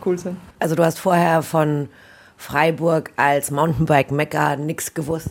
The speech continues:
Speaker 1: Null, wirklich null. <laughs> Bin hergekommen und hab gedacht, naja, halbes Jahr für Bachelorarbeit passt schon. Und dann war ich irgendwann mal joggen in der Nacht und dann lese ich plötzlich so ein Zeichen, so,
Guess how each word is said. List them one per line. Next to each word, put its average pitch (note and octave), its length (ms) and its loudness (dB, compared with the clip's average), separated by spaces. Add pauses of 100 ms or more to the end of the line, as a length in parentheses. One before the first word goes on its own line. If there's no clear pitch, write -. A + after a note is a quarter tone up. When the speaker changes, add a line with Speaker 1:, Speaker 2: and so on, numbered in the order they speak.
(120)
Speaker 1:
Null, G3+ 340 -2 (160)
wirklich G#3+ 360 -6
null. A3 440 0 (380)
<laughs> - 380 -6
Bin A3+ 120 0
hergekommen A3+ 400 4
und G3 60 2
hab G3 60 0
gedacht, F3+ 220 0
naja, D#3 280 0
halbes D#3 220 -4
Jahr E3 140 0
für E3 120 -6
Bachelorarbeit D#3+ 600 -2
passt G3+ 280 -6
schon. G#3 160 -2 (320)
Und F3 140 -4
dann F3+ 120 0
war E3+ 160 4
ich D#3+ 60 2
irgendwann F3 460 0
mal E3+ 160 2
joggen F#3+ 360 0
in E3 140 0
der F3+ 100 2
Nacht F3+ 360 -2
und D#3+ 80 -6
dann E3 120 -2
lese F3 220 -2
ich F3 80 -8
plötzlich F3 340 -4
so F#3 100 -2
ein E3 120 2
Zeichen, E3 340 -2
so, E3 200 -2